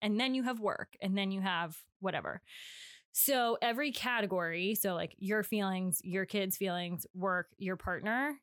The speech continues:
has plastic balls and glass balls. And at some point, you're gonna drop a ball,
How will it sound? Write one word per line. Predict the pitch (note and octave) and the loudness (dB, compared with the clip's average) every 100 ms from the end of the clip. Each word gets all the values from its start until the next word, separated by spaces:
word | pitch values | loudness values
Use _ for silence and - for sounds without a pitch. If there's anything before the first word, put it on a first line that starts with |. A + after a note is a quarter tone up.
| _ | _
has | A3 F#3+ F3+ | 0 0 0
plastic | - F#3 E3+ - F#3 | 0 0 2 0 0
balls | G3 G3+ F#3+ | 2 2 0
and | - F3+ F3 E3 | -2 -4 -4 -4
glass | F3 D#3 D#3 | -2 0 -2
balls. | - A#3 C4+ C#4 | -2 0 2 0
And | G#3 F#3 | -2 -4
at | - | -2
some | - - A3 A#3 | -2 2 2 2
point, | - G3 G3+ | 0 -2 0
you're | G3 | -2
gonna | F#3+ F#3+ | -2 -2
drop | F3+ F3 D#3 D#3 | -2 -2 -2 -4
a | |
ball, | - - - E3+ | -6 -4 -6 -10